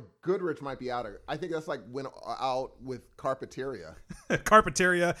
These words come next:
Speaker 2: and Anison.
Speaker 1: <laughs>
Speaker 2: Steve, I've got a headache. Can you pass me some Anison? Thank you.
Speaker 1: There's, I've never heard of Anison.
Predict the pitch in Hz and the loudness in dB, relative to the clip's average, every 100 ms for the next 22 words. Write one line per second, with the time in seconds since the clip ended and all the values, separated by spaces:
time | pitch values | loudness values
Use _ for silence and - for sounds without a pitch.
0 | - 139 131 139 143 156 147 659 101 480 | -2 2 2 4 6 8 8 8 6 2
1 | - - 480 - - 466 - - - - | 0 2 0 0 -2 -4 -4 -8 -6 -4
2 | 403 - 233 208 160 220 226 - 226 214 | -4 -2 2 4 6 6 6 6 4 2
3 | 143 175 175 170 214 214 214 170 151 151 | 2 0 0 2 0 2 0 0 -2 0
4 | 165 165 170 165 - _ _ 156 143 117 | 2 0 -2 -4 -8 _ _ -10 -8 -8
5 | 98 - 156 392 - 170 156 143 143 151 | -12 -8 -4 -4 0 0 0 -2 -2 0
6 | 139 135 123 113 113 107 87 | 0 0 -4 -4 -6 -8 -12